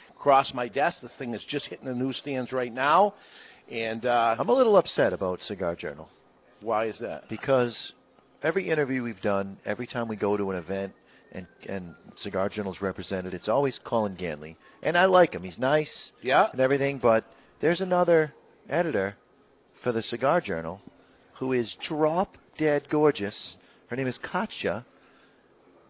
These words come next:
Speaker 2: And although in there it, it, it has, like, a parentheses with a D,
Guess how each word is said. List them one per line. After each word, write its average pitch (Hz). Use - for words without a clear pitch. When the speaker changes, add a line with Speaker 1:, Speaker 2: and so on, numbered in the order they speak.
Speaker 2:
And 131
although 127
in 135
there 135
it, 127
it, 113
it 107
has, 110
like, 101
a 85
parentheses 117
with 110
a 92
D, 127